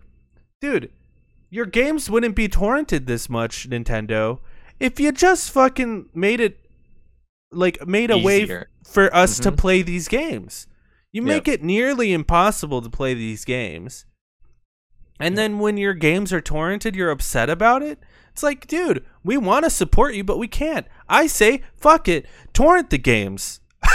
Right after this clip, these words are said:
Speaker 2: Yeah.
Speaker 1: I'll
Speaker 2: No, me
Speaker 1: say
Speaker 2: too,
Speaker 1: it,
Speaker 2: dude.
Speaker 1: like, just fucking, if the game is unavailable anywhere else, like, I wanna play Tiny Toon Adventures and I can't go on my Switch right now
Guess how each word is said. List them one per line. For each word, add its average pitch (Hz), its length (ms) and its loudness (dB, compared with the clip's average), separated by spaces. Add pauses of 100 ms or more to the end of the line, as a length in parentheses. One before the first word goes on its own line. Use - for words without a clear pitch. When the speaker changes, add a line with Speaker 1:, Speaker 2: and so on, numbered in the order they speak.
(360)
Speaker 2:
Yeah. 156 220 -4 (400)
Speaker 1:
I'll 156 220 2
Speaker 2:
No, 139 40 4
me 160 100 2
Speaker 1:
say 196 200 4
Speaker 2:
too, 220 60 6
Speaker 1:
it, 220 40 2
Speaker 2:
dude. 214 140 -2
Speaker 1:
like, 208 340 -2
just 269 240 -2
fucking, 277 320 4
if 196 200 -2
the 202 100 0
game 180 320 2
is 233 100 -4
unavailable 175 720 2
anywhere 156 340 0
else, 185 180 0
like, 170 140 -4
I 170 60 -2
wanna 170 120 -2
play 170 140 0
Tiny 170 320 0
Toon 185 160 -4
Adventures 156 560 -4
and 165 100 -4
I 131 60 -2
can't 165 260 -2
go 180 120 2
on 160 100 0
my 139 120 -4
Switch - 360 -8
right 185 140 -6
now 226 300 -2